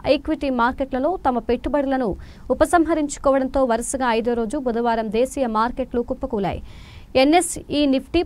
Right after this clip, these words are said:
పదిహేడు వేల పాయింట్ల దిగువకు పడిపోయింది. బ్యాంకింగ్ రంగ షేర్లలో క్రయ విక్రయాలు రోజుగా సాగాయి, జోరుగా సాగాయి. రిపీట్. బ్యాంకింగ్ రంగ షేర్లలో క్రయ విక్రయాలు జోరుగా సాగాయి. ఈక్విటీ మార్కెట్లో నుంచి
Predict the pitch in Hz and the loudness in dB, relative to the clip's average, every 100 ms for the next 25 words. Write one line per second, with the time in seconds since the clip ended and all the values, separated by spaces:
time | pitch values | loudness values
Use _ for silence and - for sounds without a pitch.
0 | 269 254 269 339 320 277 254 240 233 262 | 2 2 2 0 2 2 0 0 0 0
1 | 269 202 240 277 277 - 220 226 233 240 | -2 -2 -2 -2 -4 -4 -4 -2 -4 -2
2 | 302 233 240 285 285 277 254 226 233 - | -2 2 2 0 -4 -2 -2 -2 -4 -2
3 | 226 240 262 392 - - - - 285 277 | -2 0 0 -2 -6 -18 -20 -4 4 6
4 | 330 277 269 277 269 302 247 254 262 269 | 6 2 0 2 2 2 2 2 2 2
5 | 269 - 226 208 185 - 202 269 294 277 | 0 0 -2 0 -2 -4 2 4 6 2
6 | 240 208 - 202 208 208 226 - - - | -2 -4 -6 -6 -6 -6 -8 -8 -14 -14
7 | - - - - - - 226 277 339 370 | -20 -20 -20 -20 -20 -6 6 8 8 6
8 | 370 302 294 262 285 262 262 285 330 269 | 2 2 0 0 2 2 2 0 2 2
9 | 262 254 233 240 226 220 240 254 262 214 | 2 2 0 0 0 0 0 0 -2 -4
10 | 196 180 120 - - 277 269 269 262 233 | -4 -4 -6 -8 -4 -2 -2 -2 -2 0
11 | 226 240 254 233 226 220 | -2 -2 -4 -4 -6 -6